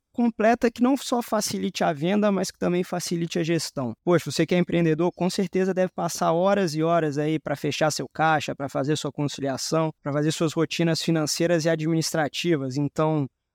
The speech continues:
poder contar com uma solução que ali no portal, né, te traga gr-, maiores informações do negócio, pra você ter insights, é, e também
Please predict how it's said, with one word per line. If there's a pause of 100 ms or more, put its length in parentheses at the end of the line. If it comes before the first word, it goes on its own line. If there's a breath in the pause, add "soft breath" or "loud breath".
(140)
poder
contar
com
uma
solução (160)
que (100)
ali
no
portal,
né, (340)
te
traga
gr-,
maiores
informações
do
negócio,
pra
você
ter
insights, (380)
é,
e
também